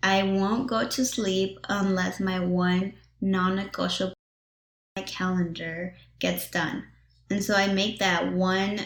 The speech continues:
very important task from my to-do list on my calendar, on the hour, or before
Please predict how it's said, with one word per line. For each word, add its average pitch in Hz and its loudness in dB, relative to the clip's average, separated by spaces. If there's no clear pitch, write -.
very 190 2
important 185 -2
task 180 -4
from 190 -2
my 185 0
to-do 185 -2
list 175 -2
on 196 0
my 220 4
calendar, 180 -2
on 202 2
the 214 2
hour, 175 0
or 185 4
before 208 2